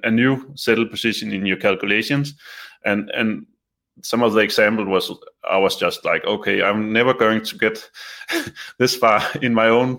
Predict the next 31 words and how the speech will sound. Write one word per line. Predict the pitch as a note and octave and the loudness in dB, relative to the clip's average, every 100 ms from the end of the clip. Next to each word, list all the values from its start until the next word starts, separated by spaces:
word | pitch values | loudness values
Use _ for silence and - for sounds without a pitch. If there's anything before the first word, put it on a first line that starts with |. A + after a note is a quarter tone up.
| - - - - | -10 -20 -14 0
uh, | G#2+ G2+ G2 F#2+ F#2+ F#2+ F#2+ G2 | 4 6 6 6 6 4 2 -6
try | - A2 G2+ | 0 2 4
to, | G#2 - G#2 G2+ F#2+ F2+ | 2 -2 -2 0 0 0
uh, | F#2+ - | -4 -4
<laughs> | D3 | -6
to | - A2 | -4 -4
reach | A2 | -4
a | G#2 | -2
settled | - G#2+ G2+ | -2 -2 -4
position." | F#2+ A2 G2 F#2 F2 | -8 -8 -8 -10 -8
But, | F2 E2+ - | -6 -4 -2
uh, | F2+ F2 - - - - _ | -2 -2 -8 -20 -20 -20 _
but, | G#2+ - - | -2 0 2
but | A2 | 4
I | A2+ | 4
un-, | A#2+ - | 2 -2
understand | A2+ A2 - A2+ | -2 -2 0 0
the | G#2+ | 0
concept, | - G#2+ G#2 F2+ | -2 -4 -4 -6
and | F#2 F2+ | -4 -4
I, | E2+ G2 | -2 -4
I | - | -6
think | - A2+ G#2+ | -6 -6 -4
it's | G2+ F#2 | -6 -4
a, | G#2 - | -8 -8
a | G#2 | -8
good | G#2 B2 | -6 -4
way | A2 G#2 | -2 -2
to | G#2 | -4
think | - A2 G#2 | -6 -6 -4
about, | F2 F2 - | -2 -2 -2